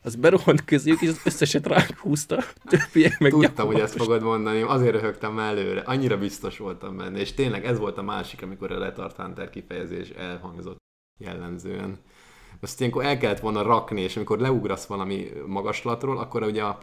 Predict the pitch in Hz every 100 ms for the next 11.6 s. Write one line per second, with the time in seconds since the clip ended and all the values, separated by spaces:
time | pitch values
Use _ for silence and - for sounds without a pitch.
0 | - 107 - 107 110 98 101 87 - -
1 | 98 87 85 85 82 87 87 - 107 -
2 | - 101 - 95 101 107 104 110 98 85
3 | 98 90 92 90 104 - 82 - - -
4 | - 101 - 87 98 85 85 85 87 -
5 | 90 90 - - 90 87 90 104 104 -
6 | 110 107 110 98 92 82 80 85 - 73
7 | - _ _ _ _ _ _ _ - 107
8 | 113 110 113 107 - 107 110 110 98 98
9 | 95 95 98 95 98 95 87 87 98 95
10 | 87 87 92 90 90 - - 98 95 -
11 | 85 90 82 71 71 82